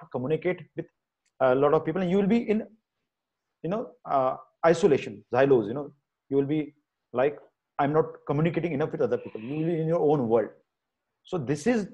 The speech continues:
the kind of things have started already happening in the organization of Wipro. If you, any one of you know Wipro people or you work with the Wipro, you will come to know what I'm talking about.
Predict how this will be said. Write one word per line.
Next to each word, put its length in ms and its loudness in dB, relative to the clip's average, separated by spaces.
the 40 -2
kind 240 0
of 100 2
things 180 -6
have 260 0
started 300 -2
already 280 0
happening 440 0
in 160 -4
the 180 0
organization 560 2
of 200 -4
Wipro. 420 -6
If 140 -16
you, 180 -8
any 180 -2
one 160 0
of 140 -2
you 120 -2
know 240 2
Wipro 320 -4
people 260 0
or 140 0
you 160 -4
work 280 2
with 100 -6
the 60 4
Wipro, 300 -4
you 120 -4
will 100 -2
come 200 -4
to 60 -6
know 120 -4
what 200 -6
I'm 200 -6
talking 260 -8
about. 180 -16